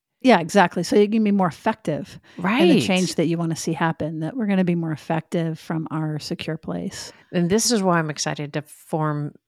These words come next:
Speaker 2: groups out there. If people have groups that are motivated by that and they wanna have these deeper conversations about how to do that,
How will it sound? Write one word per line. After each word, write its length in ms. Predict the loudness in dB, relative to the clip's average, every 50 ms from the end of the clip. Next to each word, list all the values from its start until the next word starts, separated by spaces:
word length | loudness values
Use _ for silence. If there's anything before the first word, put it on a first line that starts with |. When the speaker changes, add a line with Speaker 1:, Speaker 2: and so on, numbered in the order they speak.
| -12
Speaker 2:
groups 360 | -6 -2 -2 -2 -2 -2 -2 -4
out 160 | -4 -4 -4
there. 180 | -4 -4 -4
If 100 | -6 -8
people 300 | _ -10 -10 -6 -6 -6
have 240 | -4 -2 -2 -4 -4
groups 220 | -4 -4 -4 -4 -4
that 120 | -4 -4
are 40 | -2
motivated 520 | 0 0 0 0 0 0 -2 -2 -4 -4
by 200 | -4 -4 -4 -4
that 260 | -4 -4 -4 -4 -4
and 160 | -6 -6 -6 -6
they 60 | -6
wanna 280 | -4 -4 -4 -4 -4
have 220 | -4 -4 -6 -6 -6
these 180 | -6 -8 -8
deeper 300 | -6 -6 -6 -4 -4 -6
conversations 640 | -6 -6 -6 -6 -6 -6 -6 -6 -6 -6 -6 -6 -6
about 200 | -4 -4 -4 -4
how 140 | -2 -4 -4
to 100 | -4 -6
do 220 | -6 -4 -2 0
that, 320 | 0 2 2 0 0 -2